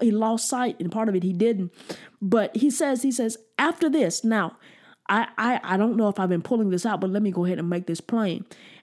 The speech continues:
Um, at, at several points in the book of Revelation, we see this word, this Greek word, metatauta. Metatauta means after this. And so we see after this in,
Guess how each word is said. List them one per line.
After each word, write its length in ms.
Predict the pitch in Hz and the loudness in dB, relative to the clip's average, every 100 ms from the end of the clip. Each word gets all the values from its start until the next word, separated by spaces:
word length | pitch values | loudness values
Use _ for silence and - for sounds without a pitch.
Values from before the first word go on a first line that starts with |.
| _ - | _ 0
Um, 400 | 190 185 185 - _ 233 - _ _ _ _ - 208 | 2 2 -2 -8 _ -16 -16 _ _ _ _ -4 0
at, 380 | 196 180 - _ _ - | 2 0 -6 _ _ -2
at 180 | 190 - | -2 -2
several 400 | - 285 294 262 | 0 0 2 0
points 360 | - 247 - | 0 0 0
in 120 | - 196 | 0 2
the 80 | |
book 220 | 180 214 208 | 2 0 0
of 100 | 196 | 0
Revelation, 520 | 190 190 190 190 175 | 2 2 0 0 0
we 80 | 185 | 0
see 140 | 214 | 0
this 200 | 175 - | -2 -2
word, 340 | 175 170 156 | -2 -2 -2
this 120 | 175 175 | -4 -2
Greek 260 | 180 175 | -2 -2
word, 160 | 165 165 | -4 -4
metatauta. 720 | 175 170 170 185 175 - 208 _ _ - - - | -4 -4 -6 -8 -8 -10 -14 _ _ -20 -20 -2
Metatauta 540 | 208 214 214 277 254 214 | 0 2 0 0 2 2
means 280 | 180 170 - | 0 -2 -4
after 280 | 175 170 170 | -6 -4 -2
this. 400 | 202 175 - - | -2 -2 -6 -6
And 100 | 175 | -4
so 120 | 208 | 0
we 160 | 196 - | -2 -2
see 220 | 220 196 | -4 -4
after 340 | 165 262 - 202 | -2 -4 -2 0
this 460 | 196 240 175 - - - _ _ | 2 0 0 -4 -12 -20 _ _
in, 440 | 240 240 233 214 | 2 4 4 0